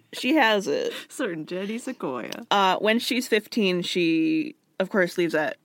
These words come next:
Speaker 2: second husband, but she does it 'cause she wants to go to New York City.
Speaker 1: In New York, you
Speaker 2: She's
Speaker 1: can
Speaker 2: like
Speaker 1: be a new lady.
Speaker 2: <laughs> Yep. Uh, she's like, "I've, I've drained Saint Louis of all that it can provide me, and now it's time to, uh, move up."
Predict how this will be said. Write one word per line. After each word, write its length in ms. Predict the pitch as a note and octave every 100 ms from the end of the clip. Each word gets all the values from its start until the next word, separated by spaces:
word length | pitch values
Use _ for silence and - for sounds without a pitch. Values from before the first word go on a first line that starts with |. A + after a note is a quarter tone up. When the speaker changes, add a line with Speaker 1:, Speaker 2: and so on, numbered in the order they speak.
| -
Speaker 2:
second 280 | - F3 E3
husband, 340 | E3 D#3+ E3+
but 100 | E3
she 140 | - F3
does 220 | G3 G#3
it 180 | E3+ -
'cause 120 | F3+
she 120 | -
wants 200 | E3+ F3+
to 60 | -
go 100 | F#3
to 60 | D#3+
New 120 | F3
York 220 | F3+ -
City. 500 | - F3 C#3 F2+ A#3+ _ _ _ _ -
Speaker 1:
In 140 | E3
New 280 | F#3 G3+ G3
York, 480 | G3 F#3 E3+ F3+ F#3+
you 220 | G3 F#3
Speaker 2:
She's 240 | - E3+
Speaker 1:
can 100 | D#3+
Speaker 2:
like 160 | E3+ E3
Speaker 1:
be 140 | E3
a 100 | D#3+
new 520 | D#3 F#3+ G3 G3 G3+ G#3 - -
lady. 600 | - F#3+ D#3 D3+ D#4 D#4
Speaker 2:
<laughs> 40 | -
Yep. 340 | B3+ B3 - - - - -
Uh, 200 | G3+ G3+
she's 220 | A3+ G3
like, 300 | F#3+ F3 - - -
"I've, 540 | G3 G3+ F#3+ F3+ - -
I've 220 | F3+ F3
drained 640 | E3 F3+ F3+ F#3+ G3+ G3+ - - _ -
Saint 300 | - F3 E3+
Louis 340 | F3 F#3+ G3+
of 320 | D#3+ D#3 - - _
all 140 | E3+ F3
that 100 | E3+
it 100 | -
can 140 | G#3+
provide 400 | G#3+ E3 F3+ F#3
me, 160 | G3+ G3+
and 80 | F3
now 180 | D#3+ D#3+
it's 120 | E3
time 260 | - E3+ E3
to, 360 | E3 D#3 G3+ - _ _ _ -
uh, 300 | E3+ D#3+ - G#3 C#4+ -
move 160 | F3 F3
up." 200 | -